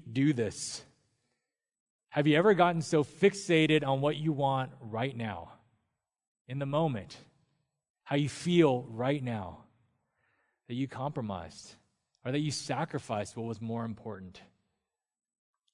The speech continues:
Because the truth is, this happens literally all the time. Someone's probably doing it right now, maybe even in this room. You wanted a promotion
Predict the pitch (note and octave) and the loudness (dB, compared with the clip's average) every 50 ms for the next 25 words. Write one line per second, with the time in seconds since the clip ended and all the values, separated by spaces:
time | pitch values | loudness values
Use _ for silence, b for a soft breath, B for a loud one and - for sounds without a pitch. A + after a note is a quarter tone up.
0 | _ _ _ - B2 B2 - D#3 C3+ A#2 C3+ B2 - - G#3+ F#3 E3+ D#3 C3 A2+ | _ _ _ -14 -10 -6 -6 -6 -6 -6 -8 -10 -6 -6 -4 -2 -2 -2 -4 -4
1 | A#2+ C#3+ - - B2 B2 B2+ - C3+ B2+ B2 A2+ - - - _ _ _ _ _ | -8 -10 -8 -6 -6 -6 -6 -4 -6 -8 -8 -8 -12 -18 -20 _ _ _ _ _
2 | _ _ _ _ _ _ - A#2 C#3 E3 F#3+ D3+ B2+ A#2+ G#2+ A2 A2+ A2+ G#2+ - | _ _ _ _ _ _ -8 -6 -4 -2 0 0 0 -2 -2 -4 -6 -6 -8 -8
3 | A2 A#2 A2+ F2+ D#2+ - _ _ _ _ _ _ _ _ _ _ _ _ _ _ | -6 -6 -6 -8 -10 -16 _ _ _ _ _ _ _ _ _ _ _ _ _ _
4 | _ _ _ _ _ _ - - B2+ D3 D#3 D3 - - C3+ C#3 C#3+ C#3+ C3 C3+ | _ _ _ _ _ _ -6 -4 -2 -2 -2 -2 0 2 2 4 2 2 2 0
5 | C#3 C3 B2 A2+ B2+ C3 C3 C3 C3 C3 C3 B2+ - - A2 G#2 G2+ G#2+ A2 C#3 | 0 0 0 -2 -2 -2 -2 -2 -2 -2 -4 -4 -6 -10 -10 -8 -4 -4 -2 -2
6 | D3+ C3 A#2+ A2+ G#2+ G2+ G#2 G2 - B2 B2 B2 C3+ C#3 D3+ D#3+ D#3 C3+ C3+ C3+ | -2 -2 -4 -4 -4 -6 -6 -8 -8 -6 -2 0 0 0 0 -2 -2 -2 -2 -2
7 | C#3+ C3 B2 B2 A#2+ A2+ - A2+ G#2 F#2+ F2+ E2+ - _ _ _ _ _ _ _ | -4 -4 -6 -6 -8 -10 -10 -10 -12 -12 -12 -14 -18 _ _ _ _ _ _ _
8 | _ _ _ _ _ _ _ _ _ _ _ _ _ _ _ _ _ - A#2 A#2 | _ _ _ _ _ _ _ _ _ _ _ _ _ _ _ _ _ -10 -6 -4
9 | A#2+ B2+ C3+ C3+ B2+ B2+ - - A#2+ A#2 A2+ A#2 A#2+ B2 G#2 - - A2 F#2+ F2+ | -2 -2 -2 -2 -2 -2 -4 -6 -6 -6 -4 -4 -4 -4 -6 -8 -10 -10 -10 -12
10 | F2+ | -14